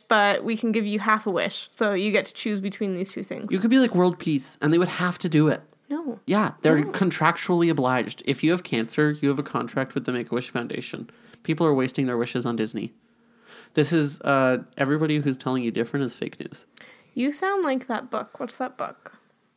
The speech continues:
Speaker 2: The monster at the end of this book.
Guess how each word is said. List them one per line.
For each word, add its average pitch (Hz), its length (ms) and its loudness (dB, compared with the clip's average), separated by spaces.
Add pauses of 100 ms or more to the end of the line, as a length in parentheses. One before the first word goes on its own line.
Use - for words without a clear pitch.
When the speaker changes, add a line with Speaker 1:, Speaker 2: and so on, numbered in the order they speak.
(580)
Speaker 2:
The 127 500 0 (580)
monster 123 540 -2
at 117 100 -6
the 131 100 -6
end 117 100 -4
of 117 60 -4
this - 100 -6
book. - 260 -12